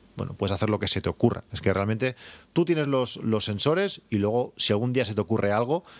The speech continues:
que hacer con ellos, lo haces. Y si no, pues bueno, es información, eh, pues no sé, lanzar la calefacción o lo que quieras. Cualquier cosa de esta,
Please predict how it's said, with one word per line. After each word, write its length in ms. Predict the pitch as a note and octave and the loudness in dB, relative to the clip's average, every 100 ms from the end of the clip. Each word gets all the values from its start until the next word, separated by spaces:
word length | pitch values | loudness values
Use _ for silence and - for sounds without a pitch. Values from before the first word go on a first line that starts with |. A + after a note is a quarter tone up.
| - | 0
que 80 | G#3 | 2
hacer 200 | A#2 G2+ | 2 0
con 180 | F#2+ G#2+ | 0 0
ellos, 320 | D3+ F#3 - | 0 -2 -2
lo 180 | G2+ F#2+ | 0 0
haces. 300 | G2 F2 - | -2 -8 -6
Y 100 | - | -4
si 100 | - | -2
no, 100 | F2+ | -2
pues 140 | F#2 | -2
bueno, 160 | F2+ F2+ | 0 -2
es 80 | F#2 | -2
información, 600 | F2+ G2 F#2 - G2+ E2+ - - - | 0 0 0 2 2 0 -10 -16 -4
eh, 340 | G2 F2 E2+ E2+ F2 F2 E2+ | 0 0 0 -2 -2 -4 -2
pues 200 | F#2+ F2 | -2 0
no 100 | F2+ | -2
sé, 120 | F2 | 0
lanzar 280 | E2+ - F#2 | 0 0 0
la 100 | F2+ | 0
calefacción 600 | F2+ F2+ F#2 D3 D#3 A#2 | -2 -2 0 0 0 -2
o 140 | - G2 | -2 0
lo 100 | F#2+ | 0
que 120 | F#2 | -2
quieras. 260 | G#2+ F2 - | -2 -2 -2
Cualquier 260 | G2 A#2 | -2 0
cosa 160 | A#2 A#2+ | 0 0
de 80 | B2+ | -2
esta, 260 | D#3+ E3+ | -4 -8